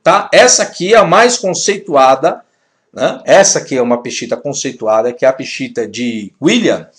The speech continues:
tá? E do reverendo. E vamos comparar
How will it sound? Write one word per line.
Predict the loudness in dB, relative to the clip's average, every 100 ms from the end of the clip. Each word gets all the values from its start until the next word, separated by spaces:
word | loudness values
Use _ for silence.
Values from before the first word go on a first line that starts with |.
| _ _ _ _
tá? | 0 2 2 -2 -10
E | -8 -4 -4 -4 -4 -6 -8 -10 -12 -16 -20
do | -12
reverendo. | 0 2 2 2 2 2 -2 -18 _ _ _ -20 -20 _ -8
E | -2
vamos | 4 6 6 4 2
comparar | 0 -2 -2 4 6 6 6 4 0